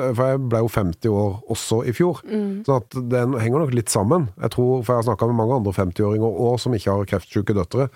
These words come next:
Speaker 2: <laughs>
Speaker 1: som har fått litt den samme, ja, som tenker litt på samme måte.
Speaker 2: Mm.
Speaker 1: Skal jeg bruke tida mi på det,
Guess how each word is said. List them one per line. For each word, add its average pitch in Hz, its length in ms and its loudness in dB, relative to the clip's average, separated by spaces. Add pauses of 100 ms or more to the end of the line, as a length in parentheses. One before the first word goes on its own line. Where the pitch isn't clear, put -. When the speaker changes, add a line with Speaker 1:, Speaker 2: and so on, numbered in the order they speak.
(180)
Speaker 2:
<laughs> - 260 -14
Speaker 1:
som 135 320 2
har 120 240 2
fått 110 340 -2
litt 110 200 -2 (240)
den 120 160 2
samme, 107 800 2 (840)
ja, - 120 0 (140)
som 131 340 0 (200)
tenker 135 420 0
litt 107 120 -4
på 143 120 -2
samme 131 200 2
måte. 147 380 0 (480)
Speaker 2:
Mm. 233 80 0
Speaker 1:
Skal 127 480 0
jeg 131 340 2 (540)
bruke 120 400 0
tida 110 200 0
mi 107 100 2
på 120 160 -4
det, 240 180 2